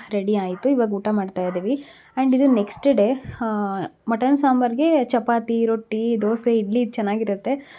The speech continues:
ಆ, ಜೊತೆಗೆ ನಂಗೆ ಗೀ ರೈಸ್ ಕೂಡ ತುಂಬ ಇಷ್ಟ. ಇವತ್ತೇನಂದ್ರೆ ನಾನ್ ಸ್ವಲ್ಪ ರೊಟ್ಟಿ ಮಾಡ್ಬಿಟ್ಟಿದ್ದೆ. ಆ, ಯಶು ರೊಟ್ಟಿ ಕೇಳ್ತಾ ಇದ್ರು. ಆ, ರೊಟ್ಟಿನೇ ಹಾಕೋಣ ಅಂದ್ಬಿಟ್ಟು ಅದು ಪ್ರಿಪೇರ್ ಮಾಡಿದ್ದೆ.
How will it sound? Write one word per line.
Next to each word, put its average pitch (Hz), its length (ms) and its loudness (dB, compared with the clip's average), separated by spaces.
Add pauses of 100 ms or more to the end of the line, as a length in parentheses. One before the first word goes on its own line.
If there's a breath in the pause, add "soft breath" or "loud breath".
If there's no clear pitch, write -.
(200 loud breath)
ಆ, 208 100 0
ಜೊತೆಗೆ 226 300 2
ನಂಗೆ 277 240 4
ಗೀ 240 180 2
ರೈಸ್ 269 220 4
ಕೂಡ 233 180 -2
ತುಂಬ 214 260 0
ಇಷ್ಟ. 202 360 -2
ಇವತ್ತೇನಂದ್ರೆ 247 680 2
ನಾನ್ 214 160 -2
ಸ್ವಲ್ಪ 208 240 -4 (160)
ರೊಟ್ಟಿ 196 280 0
ಮಾಡ್ಬಿಟ್ಟಿದ್ದೆ. 208 680 0
ಆ, 202 260 -6
ಯಶು 214 420 -2
ರೊಟ್ಟಿ 208 240 -2
ಕೇಳ್ತಾ 190 320 -4
ಇದ್ರು. 190 220 -2 (420 loud breath)
ಆ, 214 120 -4
ರೊಟ್ಟಿನೇ 220 400 0
ಹಾಕೋಣ 208 340 -2
ಅಂದ್ಬಿಟ್ಟು 190 380 -4
ಅದು 226 140 -2
ಪ್ರಿಪೇರ್ 208 360 -2
ಮಾಡಿದ್ದೆ. 190 580 -2